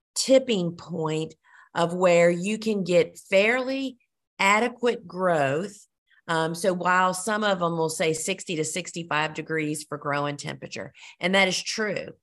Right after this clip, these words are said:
but you'll learn if you bump that up just a little bit, not talking seventy-five or eighty degrees, but for me, I like to go to sixty-eight to seventy degree air temperature.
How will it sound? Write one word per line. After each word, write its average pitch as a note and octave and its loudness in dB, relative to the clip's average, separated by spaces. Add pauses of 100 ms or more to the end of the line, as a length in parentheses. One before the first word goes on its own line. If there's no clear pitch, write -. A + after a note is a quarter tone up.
(500)
but A#3+ 2
you'll F#3 -2
learn G3+ 0
if D#3+ -6
you E3 -6
bump F#3+ -2
that F#3+ 0
up F#3+ -2
just G3 -6
a F#3+ -6
little G3+ -2
bit, D#3 0
not C#3 -6
talking A#3+ -6
seventy-five G3 -2
or E3 -2
eighty F#3+ 0
degrees, C#3+ -4 (340)
but D#3+ 2
for E3 -2
me, F#3+ 0
I F3 2
like F#3+ 2
to F3 -8
go E3 2
to D#3 0
sixty-eight E3+ -2
to D#3 -10
seventy F3 -2
degree D#3+ -4
air D#3 2
temperature. A3 -6